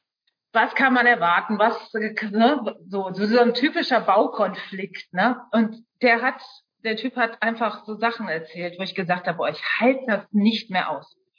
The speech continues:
Ey, noch zwei Sätze, <laughs> dann geht hier gar nichts mehr. Und ich hab mir dann einfach, also nachdem dann noch ein weiterer Satz kam, wo ich mir denk, ey, der, das kann der nicht allen Ernstes jetzt hier so bringen, ey, das geht gar nicht.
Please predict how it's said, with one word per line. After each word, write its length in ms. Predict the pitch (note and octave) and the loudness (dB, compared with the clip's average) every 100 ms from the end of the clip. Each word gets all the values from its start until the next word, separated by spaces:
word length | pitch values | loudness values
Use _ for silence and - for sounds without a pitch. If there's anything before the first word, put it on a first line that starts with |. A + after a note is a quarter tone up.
| _ _ | _ _
Ey, 120 | G#3 | 2
noch 160 | A#3 A3+ | 2 0
zwei 400 | A#3 B3+ F#4 A#3+ | 2 2 2 4
Sätze, 360 | A#3+ B3 A3+ | 2 2 -6
<laughs> 0 | |
dann 120 | - - _ - _ _ _ _ - - - - _ | -4 -6 _ -16 _ _ _ _ -4 -4 -4 -20 _
geht 180 | - D4+ | -4 0
hier 160 | A#3+ | 0
gar 140 | A#3 C4+ | 2 -2
nichts 220 | F#4 - | -4 -12
mehr. 300 | F#3+ E3 F#3 - - - _ | -8 -4 -4 -8 -20 -20 _
Und 120 | - C4+ | 0 0
ich 160 | D4+ | 2
hab 180 | E4 F4 | 0 0
mir 100 | F#4+ | -2
dann 180 | E4 C#4 | 0 0
einfach, 540 | - C#4 - B3+ B3+ B3+ | 0 -2 0 0 0 0
also 220 | G#3+ A3+ | 2 4
nachdem 420 | A3+ A3+ C#4 C4+ | 0 0 -2 0
dann 140 | A#3+ A3+ | 0 0
noch 140 | A#3 | 0
ein 280 | G#3 A3 F#3 | 0 -2 2
weiterer 560 | G#3+ C#4 - A#3+ A#3 | 2 2 -2 0 -2
Satz 200 | A3 G3 - _ | 0 -2 -4 _
kam, 240 | F3 E3+ | -8 -6
wo 80 | F3+ | -6
ich 140 | G#3+ - | -6 -4
mir 140 | F#3+ | -4
denk, 200 | F#3+ F#3 | -4 -6
ey, 100 | E3+ | -6
der, 160 | E3+ E3+ - E3+ | -6 -8 -10 -18
das 160 | F#3 | -16
kann 240 | - A#3+ C#4 | -4 2 4
der 140 | C4 | 6
nicht 300 | A#3+ C4 - | 6 4 0
allen 260 | A#3 D4+ C4+ | 2 4 2
Ernstes 540 | F#3+ G3+ C4 G#3 G#3 | 2 2 2 -4 -2
jetzt 240 | G3+ G3+ - | -2 -2 -4
hier 220 | A3 G#3 | -2 -2
so 180 | G#3 A3 | -2 -2
bringen, 400 | F#3 G#3 G#3 D3+ | -2 -2 -2 -4
ey, 120 | D3 | -6
das 220 | D#3+ - - | -6 -8 0
geht 240 | D4+ - | 0 0
gar 140 | E4+ - | -8 0
nicht. 280 | F#3 - | -2 -2